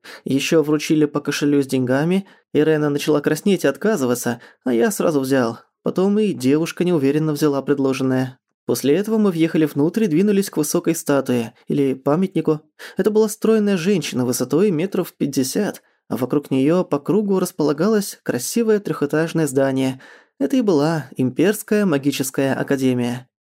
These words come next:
Едва мы проехали арку, как тут же увидели кучу подростков, которые сидели на скамейках или просто гуляли. Видно, учебный год еще не начался. Естественно, наш отряд не остался незамеченным. Все дружно уставились на нас, отчего Ирена снова начала краснеть.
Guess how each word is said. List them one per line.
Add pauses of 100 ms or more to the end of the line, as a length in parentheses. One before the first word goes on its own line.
(240)
Едва
мы
проехали
арку,
как
тут
же
увидели
кучу
подростков, (140)
которые
сидели
на
скамейках
или
просто
гуляли. (320)
Видно,
учебный
год
еще
не
начался. (360)
Естественно,
наш
отряд
не
остался
незамеченным. (240)
Все
дружно
уставились
на
нас,
отчего
Ирена
снова
начала
краснеть.